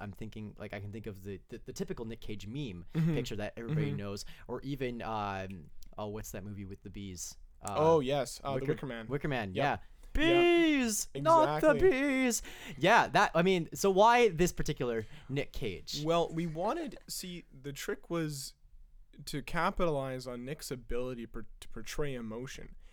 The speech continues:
Speaker 2: And so we had to pick one that wasn't, you know, kind of too, too unemotional and one that was too over the top. And we wanted one where Nick was, we wanted to pack as much of a message into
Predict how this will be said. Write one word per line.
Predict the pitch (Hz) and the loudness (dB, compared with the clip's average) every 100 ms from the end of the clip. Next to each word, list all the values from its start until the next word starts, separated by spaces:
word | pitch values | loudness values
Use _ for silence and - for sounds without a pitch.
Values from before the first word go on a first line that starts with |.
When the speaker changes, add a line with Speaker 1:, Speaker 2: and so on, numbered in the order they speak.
| - | -16
Speaker 2:
And | - 127 | -10 -8
so | 120 139 | -4 -4
we | 131 | -4
had | 135 190 | -4 -4
to | 233 | -4
pick | 214 190 156 | 0 0 0
one | 151 139 | -4 -6
that | 123 | -6
wasn't, | 127 131 143 127 | -6 -6 -8 -12
you | 127 | -12
know, | 113 107 - | -12 -14 -16
kind | 131 117 | -14 -14
of | 113 - - - - - - | -14 -16 -20 -20 -20 -20 -14
too, | - 117 113 - | -10 -10 -12 -14
too | - - - | -14 -10 -4
unemotional | 196 190 185 180 - 170 | -2 0 -2 -4 -4 -4
and | 156 | -4
one | 143 135 | -4 -6
that | 120 | -6
was | 120 | -8
too | - 123 | -8 -10
over | 123 120 | -10 -10
the | - | -12
top. | - 190 180 - | -6 -2 -2 -4
And | 135 | -10
we | 135 | -8
wanted | 143 180 185 | -6 -6 -6
one | 151 151 139 | -6 -6 -8
where | 123 | -8
Nick | 127 160 147 | -8 -8 -6
was, | 131 113 - - - - - - - - - - - | -8 -10 -14 -16 -18 -20 -20 -20 -18 -18 -18 -18 -14
we | - 143 | -8 -4
wanted | 151 180 196 | -2 0 -2
to | 165 | -6
pack | 143 - 143 135 | -6 -4 -4 -6
as | 123 | -12
much | 127 127 | -12 -12
of | |
a | 120 | -12
message | 113 117 117 113 | -10 -10 -12 -12
into | 120 113 | -14 -14